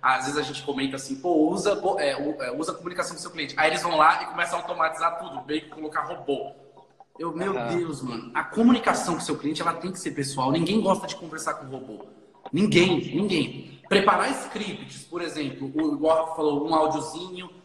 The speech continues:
Speaker 1: já programado pra perguntar assim, "Ô, você teve alguma
Speaker 2: Sim.
Speaker 1: dificuldade?" Tranquilo, beleza. Mas é aquela mensagem, "Oi, tudo bem?"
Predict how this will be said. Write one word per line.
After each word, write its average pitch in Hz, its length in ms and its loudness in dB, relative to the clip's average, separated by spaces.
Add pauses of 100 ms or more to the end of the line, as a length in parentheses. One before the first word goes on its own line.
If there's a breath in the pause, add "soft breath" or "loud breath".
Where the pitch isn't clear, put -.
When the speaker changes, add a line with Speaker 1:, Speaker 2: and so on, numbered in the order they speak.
(140)
Speaker 1:
já 165 200 2
programado 165 680 -2
pra 170 100 -6
perguntar 156 280 -8
assim, 202 140 -12
"Ô, 226 40 -8
você 226 140 -10
teve 185 120 -12
alguma 240 180 -6
Speaker 2:
Sim. 233 60 -4
Speaker 1:
dificuldade?" 170 460 -6 (160)
Tranquilo, 185 540 6
beleza. 185 500 0 (180)
Mas - 380 -4
é 156 60 -8
aquela 170 160 -6
mensagem, 147 300 -8
"Oi, 254 180 6
tudo 226 140 -2
bem?" 233 380 -4